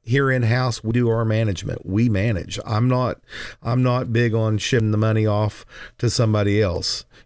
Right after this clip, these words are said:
You know, I'm, uh, the buck starts and stops with me, and, uh, we, we've been doing it a long time.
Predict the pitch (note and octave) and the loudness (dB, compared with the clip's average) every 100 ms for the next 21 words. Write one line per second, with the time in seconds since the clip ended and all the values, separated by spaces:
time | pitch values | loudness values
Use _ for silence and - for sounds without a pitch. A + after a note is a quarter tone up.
0 | - G2+ G2+ G2+ G#2 - G2 A2 - G2+ | -6 0 2 2 0 0 2 4 2 -2
1 | - - - - F#2 F#2+ A2 A#2 - A#2+ | -2 -4 -6 -10 -6 0 0 0 -2 0
2 | A2+ A#2 - - F2 - A#2 G#2 - F2+ | 2 0 -2 -2 -2 0 0 0 0 -2
3 | G2 G2+ E2+ E2+ - - - - - G#2 | 2 2 0 -4 -8 -16 -16 -12 -4 0
4 | G2+ G2+ G2 G2 G2 A2 G#2 G2 _ E2+ | 2 0 0 2 0 2 2 0 _ -6
5 | F#2+ G#2 F#2 G#2+ G2+ G2 F#2+ F#2 F#2 F2+ | 0 0 2 2 2 2 2 2 2 0
6 | F#2+ E2+ E2 D#2+ | 0 0 2 0